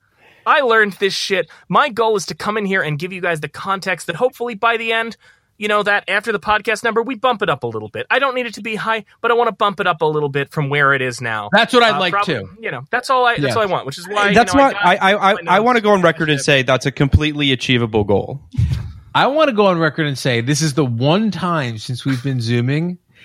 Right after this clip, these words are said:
Speaker 2: that Phil has sat back <laughs> like Jerry Lewis on the f-, on the fucking thirty, in the fucking thirty-ninth hour of the telethon, picked his mic up off the mic stand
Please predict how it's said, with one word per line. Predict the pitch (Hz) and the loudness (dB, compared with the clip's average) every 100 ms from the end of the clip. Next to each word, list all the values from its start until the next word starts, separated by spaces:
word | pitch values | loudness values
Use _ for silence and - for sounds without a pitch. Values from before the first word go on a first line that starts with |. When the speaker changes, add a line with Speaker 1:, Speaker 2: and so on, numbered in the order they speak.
| - _ | -20 _
Speaker 2:
that | 151 135 | -2 0
Phil | - 185 180 | 2 2 4
has | 147 135 | 2 -2
sat | - - 170 175 190 139 - | -4 0 2 0 -2 -12 0
back | 185 143 117 - - - - | 2 2 -2 -6 -16 -18 -20
<laughs> | - - 151 | -20 -20 -6
like | 170 165 147 | 0 0 0
Jerry | - 120 147 180 220 220 | -4 2 4 4 0 -4
Lewis | 190 196 196 156 117 - - - _ _ 131 - | -2 2 4 2 0 -6 -6 -10 _ _ -12 0
on | 160 | 2
the | 156 | 2
f-, | 135 - - | -2 -10 -2
on | 156 160 | 0 2
the | |
fucking | 147 - 180 185 170 | -2 0 0 0 -4
thirty, | - 196 196 202 208 - _ | 0 2 2 2 -2 -6 _
in | 190 | -2
the | 170 | -2
fucking | 151 202 175 202 175 | 0 0 2 2 0
thirty-ninth | - - 220 196 220 202 185 185 | -4 2 2 4 2 4 2 2
hour | 165 165 170 170 | 2 2 2 0
of | 151 | 0
the | 160 | -4
telethon, | - 151 147 143 139 117 104 101 107 _ 202 208 190 - | 0 0 2 0 0 0 0 -2 -6 _ -12 -8 -8 -6
picked | - 262 - - | 0 2 2 4
his | 427 208 | 2 4
mic | 196 220 226 - | 2 2 2 2
up | 185 165 160 - _ - | 2 2 0 -14 _ 0
off | 208 320 - - | 6 6 4 -2
the | 277 | 0
mic | 220 247 - | 2 2 0
stand | 508 170 143 139 147 | 0 2 2 0 -2